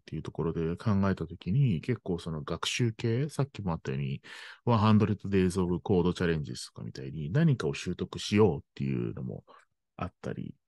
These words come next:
する中で、じゃあどんなのがな、あるかなって考えたときに、じゃあ英語でワードプレスドットティーブイの動画を見て、初見の英単語をメモして習得してみようとか、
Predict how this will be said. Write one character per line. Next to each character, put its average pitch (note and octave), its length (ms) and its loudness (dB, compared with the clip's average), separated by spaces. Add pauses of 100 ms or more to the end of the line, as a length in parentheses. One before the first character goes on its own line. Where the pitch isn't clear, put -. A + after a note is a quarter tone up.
(120)
す - 120 -6
る E2 140 -2
中 D#2+ 240 -4
で、 G#2+ 320 0 (100)
じ - 80 -2
ゃ G2+ 40 2
あ - 40 2
ど A2+ 160 4
ん A2 40 6
な G2 80 6
の D#2+ 100 4
が D#2+ 100 0
な、 D#2+ 220 0
あ F2+ 40 0
る F2 60 0
か D2+ 140 -2
な B2+ 140 2
っ E3 40 0
て - 140 -14
考 - 120 -4 (160)
え D2 40 -4
た - 80 -8
と A1+ 120 -6
き - 140 -6
に、 A2+ 240 4
じ C#2+ 100 -4
ゃ B1+ 40 -2
あ - 80 -4
英 B2 180 8
語 B2+ 120 8
で C#3+ 220 6 (140)
ワ G#2+ 120 2
ー - 20 2
ド G#2 80 -6
プ - 120 -4
レ G#2 100 2
ス G#2+ 80 -6
ド G#2 120 0
ッ - 40 -6
ト G2+ 140 -2
テ G#2 120 0
ィ G2+ 40 4
ー F#2+ 40 0
ブ A2 100 2
イ G2 40 2
の F2+ 120 4
動 F2 180 -2
画 E2+ 120 -2
を E2+ 60 0
見 F2+ 140 2
て、 A#2 520 0
初 - 180 -2
見 E2+ 220 6
の E2+ 80 8
英 E2+ 220 10
単 E2+ 260 6
語 D2 120 0
を A2+ 320 2 (300)
メ G2 120 0
モ F2 200 2
し - 100 -4
て D2 280 0 (640)
習 - 180 2
得 - 180 -2
し - 60 -8
て F2 100 0
み E2 120 2
よ D2+ 140 2
う - 40 -12
と - 80 -18
か、 - 160 -20